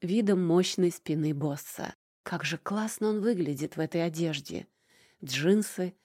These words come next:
чёрная футболка. Мужчины подошли к окну и завели разговор о толщине стен, системах вентиляции, ремонте, кадастровой стоимости.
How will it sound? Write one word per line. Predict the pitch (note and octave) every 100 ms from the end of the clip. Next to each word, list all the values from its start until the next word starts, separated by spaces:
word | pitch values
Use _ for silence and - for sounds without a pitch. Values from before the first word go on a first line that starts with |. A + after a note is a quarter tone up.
| _ _ -
чёрная | - E3+ D3+ D#3
футболка. | - D3+ C#3+ D#3+ F#3 F#3 F3 E3 _ _ -
Мужчины | A#3 A3 - C4+ C4
подошли | A3+ G#3+ - G#3+
к | G#3
окну | G#3+ - D#3 B2+ - _ _ _
и | -
завели | G#3+ A3+ B3+ C#4+ C4
разговор | F3+ D3 F3 G3 A#3 G#3
о | -
толщине | B3 F3+ D3+ - D#3+ C#3+
стен, | C#3 - A3 A3+ G#3+ - _
системах | - A#3 - C4+ G3+ -
вентиляции, | E3+ D#3 D#3+ D#3+ F#3 G3+ G3+ - F#3+ F3+ F#3 _ _ _
ремонте, | - E3 D#3 F#3+ A#3+ A3 G#3+ G#3+ - _ _
кадастровой | D#3+ D3+ G#3+ - G#3+ G#3+ A3
стоимости. | - E3+ B2+ - B2+ - -